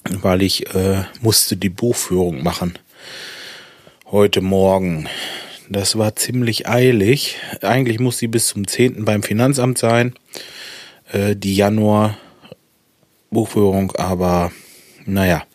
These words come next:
es musste bis heute bei meinem Steuerberater sein, weil die Olle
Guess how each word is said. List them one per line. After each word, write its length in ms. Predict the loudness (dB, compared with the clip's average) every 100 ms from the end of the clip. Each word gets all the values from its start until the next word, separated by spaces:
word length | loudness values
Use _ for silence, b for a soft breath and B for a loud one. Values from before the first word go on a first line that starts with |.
| B B B B B B -2
es 160 | 0
musste 380 | 4 2 2 0
bis 300 | 2 2 2
heute 460 | 4 4 4 2 -2 B B B B B -12
bei 760 | -8 -8 -6 -6 0 2 2
meinem 260 | 2 0 0
Steuerberater 760 | 2 2 2 2 0 2 0
sein, 420 | 2 0 -2 -4 -8 B _
weil 480 | -4 -2 0 0 -4 _ _ B B B B B B B _
die 160 | -2 0
Olle 440 | 2 4 4 4